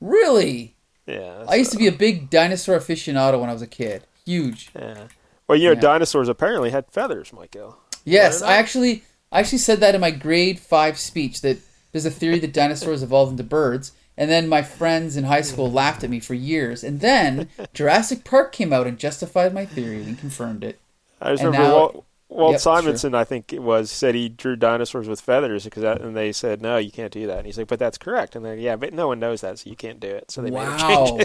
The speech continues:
Speaker 2: it. <laughs>
Speaker 1: Interesting, interesting. Huh.
Speaker 2: I think it was Walt when I read that. But
Speaker 1: Probably,
Speaker 2: anyway.
Speaker 1: yeah. He loves dinosaurs.
Speaker 2: Yeah.
Speaker 1: So anyway,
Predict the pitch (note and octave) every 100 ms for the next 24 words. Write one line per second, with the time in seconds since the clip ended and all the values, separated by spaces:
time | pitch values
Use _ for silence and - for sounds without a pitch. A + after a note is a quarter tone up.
0 | - - _ - C3 C#3 F#3+ - - A#2
1 | A2+ C3+ C3+ - A2 F#3+ G#3+ F#3+ D#3 -
2 | _ - B2 F3 D#3 A#2+ G#2 G#2 G2+ A#2
3 | _ _ B2 G#2+ A2 B2 C3 B2+ _ D3+
4 | D#3+ E3+ C3+ B2 C3 D3+ D#3+ D3+ C#3 B2
5 | A#2 A#2+ A#2+ - _ _ - - - G#2+
6 | G#2 - - - - C4 D4 A#3+ A3+